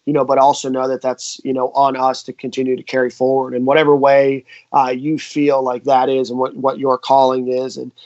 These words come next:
you know, life is short, it's tragic, it's beautiful,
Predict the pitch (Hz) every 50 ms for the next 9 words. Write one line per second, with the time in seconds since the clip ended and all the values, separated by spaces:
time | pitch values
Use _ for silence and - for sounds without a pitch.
0 | _ _ _ 139 143 139 131 135 131 135 139 151 143 - - 139 - - - 151
1 | 143 147 147 139 123 - - - - 131 131 131 139 139 - 135 - 135 117 -
2 | _ - 147 147 147 143 127 - - 131 127 123 120